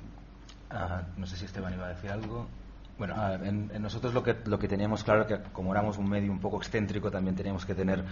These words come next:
una redacción un poco excéntrica. Entonces lo que, lo que decidimos, y creo que acertamos, es que vamos a tener una redacción de editores más que de redactores.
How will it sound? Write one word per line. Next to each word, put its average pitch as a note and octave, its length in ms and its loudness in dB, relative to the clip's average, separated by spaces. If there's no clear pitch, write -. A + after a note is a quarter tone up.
una G2+ 220 4
redacción G2 460 4
un G2+ 100 6
poco F2 760 4
excéntrica. F#2+ 720 0
Entonces F#2+ 260 -2
lo G#2+ 140 0
que, F#2 280 2
lo F2 100 -4
que G#2 100 2
decidimos, G#2+ 800 2
y F#2 120 -4
creo F#2 180 0
que F#2 260 4
acertamos, F#2+ 640 4
es - 140 -6
que A2 100 -2
vamos F#2+ 220 2
a F#2 60 2
tener F#2+ 120 2
una G2 140 4
redacción F#2+ 440 2
de G2 120 6
editores F2 580 2
más E2+ 160 -6
que - 80 -8
de F2+ 80 -4
redactores. E2 720 -4